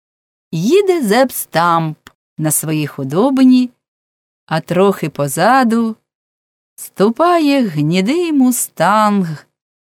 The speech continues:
з мертвим тілом Генрі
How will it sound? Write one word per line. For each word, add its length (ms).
з 180
мертвим 840
тілом 840
Генрі 840